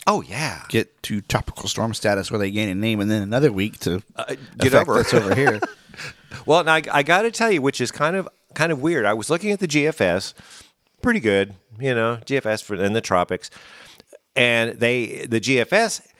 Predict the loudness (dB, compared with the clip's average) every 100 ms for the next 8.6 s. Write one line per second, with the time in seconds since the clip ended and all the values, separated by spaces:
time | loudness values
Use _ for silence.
0 | _ -2 0 2 0 2 0 0 0 2
1 | 2 0 -4 0 2 2 0 -2 0 -4
2 | -2 -6 -4 -4 -2 2 2 2 -6 -2
3 | -2 -2 -12 _ -20 -20 -20 _ _ _
4 | 2 2 -4 _ _ _ -6 -6 0 2
5 | 2 0 -2 0 2 2 4 0 -4 2
6 | 2 2 -4 -4 -4 0 0 0 -2 0
7 | 0 0 -2 0 0 0 2 2 2 -6
8 | _ 2 2 0 -6